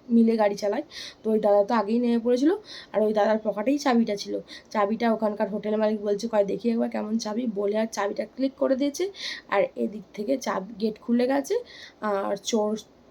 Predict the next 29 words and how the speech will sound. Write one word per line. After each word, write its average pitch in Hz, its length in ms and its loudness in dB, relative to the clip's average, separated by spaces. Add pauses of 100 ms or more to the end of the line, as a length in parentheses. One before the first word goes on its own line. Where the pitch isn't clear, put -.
(200)
চোরই 262 360 6
বলবো, 240 460 4 (120)
কারণ 220 240 2
ঢোকে। 202 420 -2 (340)
তোমাদের 202 260 2
দাদাভাইয়ের 214 380 2
সমস্ত 254 500 0
জামা 220 360 2
কাপড় 220 420 -2
ফেলে 226 320 0
দিয়ে 240 380 2 (200)
গাড়ির 208 260 -2
ভেতরেই, 226 420 2 (460)
আহ, 202 180 0
মানি 214 320 4
ব্যাগ 233 180 0 (100)
থেকে 240 240 0
পয়সা 233 640 0 (360)
বার 202 220 2
করে 240 260 0
নিয়েছে, 254 420 0 (140)
সাড়ে 208 280 -2
পাঁচ 202 240 -6
হাজার 220 180 -4 (100)
টাকা, 226 460 -2
উম, 220 200 -4
তোমাদের 202 320 -8
দাদাভাইয়ের 208 460 -4
কানের 214 380 -4